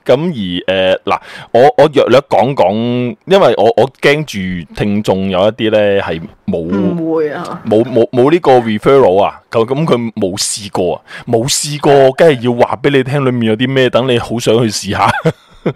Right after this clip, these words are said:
Speaker 1: 係啦，噉佢個操作好簡單嘅啫，噉，呃，入到去啦，你，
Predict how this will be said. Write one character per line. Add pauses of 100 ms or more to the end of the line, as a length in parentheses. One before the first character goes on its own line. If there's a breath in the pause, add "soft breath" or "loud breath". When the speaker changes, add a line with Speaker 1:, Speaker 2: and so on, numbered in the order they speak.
(600 loud breath)
Speaker 1:
係
啦， (380 loud breath)
噉
佢
個
操
作
好
簡
單
嘅
啫，
噉，
呃， (120)
入
到
去
啦，
你，